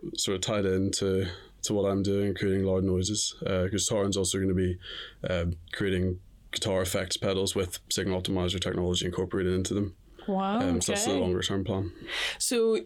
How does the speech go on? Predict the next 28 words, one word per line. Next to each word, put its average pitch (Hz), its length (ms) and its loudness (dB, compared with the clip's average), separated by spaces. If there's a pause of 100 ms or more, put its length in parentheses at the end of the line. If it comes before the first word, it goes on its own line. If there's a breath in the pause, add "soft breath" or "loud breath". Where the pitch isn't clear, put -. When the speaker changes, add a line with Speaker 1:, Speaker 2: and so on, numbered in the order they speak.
(120)
Speaker 2:
it's 220 140 -2
gonna 226 220 2
have 196 360 2
effects 190 300 -2
pedals 190 320 0
and 196 40 2
everything 180 240 2
as 185 140 0
well. 185 400 0
Are 202 100 2
you 208 520 4 (140)
thinking 190 380 0
that 190 160 0
this 190 200 0
is 180 80 -2
gonna 190 200 0
be 185 180 0
aimed 185 280 0
towards 185 480 2 (320 loud breath)
professional 240 380 0
musicians, 226 540 2
guitarists 190 640 0
only, 214 640 2 (180)
or 190 160 0
literally 185 380 0
anyone 208 340 2
who 220 120 2
plays? 247 580 -2